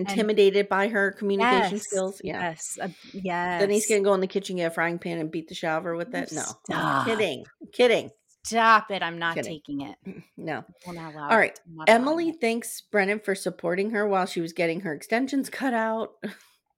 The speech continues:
Speaker 2: I don't mean to laugh.
Speaker 1: Oh,
Speaker 2: The
Speaker 1: I
Speaker 2: sentence
Speaker 1: know.
Speaker 2: sound fun, sounds funny, but it was a traumatic experience. I'm not denigrating that.
Speaker 1: I would have, if, let me just say, if that were me, because you know I
Speaker 2: Mm-hmm.
Speaker 1: have a weird
Speaker 2: Mm-hmm.
Speaker 1: thing about my hair.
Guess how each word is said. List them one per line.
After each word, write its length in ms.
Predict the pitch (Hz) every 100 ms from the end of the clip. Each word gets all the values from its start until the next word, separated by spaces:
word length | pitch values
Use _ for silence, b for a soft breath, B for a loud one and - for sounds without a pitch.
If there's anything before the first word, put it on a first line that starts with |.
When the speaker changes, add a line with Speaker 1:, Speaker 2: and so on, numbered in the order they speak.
| _ 202
Speaker 2:
I 80 | 208
don't 160 | 196
mean 160 | 170 156
to 80 | 156
laugh. 240 | - -
Speaker 1:
Oh, 100 | - 226 B B
Speaker 2:
The 60 | 214
Speaker 1:
I 40 |
Speaker 2:
sentence 440 | 208 269 294 262 175
Speaker 1:
know. 40 |
Speaker 2:
sound 260 | 196 185 208
fun, 260 | 160 143 -
sounds 280 | 202 190
funny, 160 | - 160
but 180 | 196 208
it 100 | 202
was 300 | 202 247 233
a 60 |
traumatic 480 | 208 196 180 156 147
experience. 600 | 143 - 143 127 - -
I'm 220 | 156 165
not 300 | 160 151 -
denigrating 540 | 170 147 - 123 127 -
that. 100 | -
Speaker 1:
I 140 | 214 254
would 180 | 294 302
have, 120 | -
if, 180 | 233 220 202
let 200 | 226 254
me 160 | 262
just 220 | 233 226
say, 240 | - 165 -
if 160 | 190 -
that 200 | 185 208
were 120 | 226
me, 360 | 208 190 202 196
because 300 | 202 190 196
you 80 | 175
know 140 | 180
I 80 | 185
Speaker 2:
Mm-hmm. 80 | 196
Speaker 1:
have 120 | 190
a 60 | 180
weird 240 | 185 180 165
Speaker 2:
Mm-hmm. 80 | 165
Speaker 1:
thing 200 | 175 175
about 240 | 175 170
my 140 | 175
hair. 540 | 175 170 156 165 214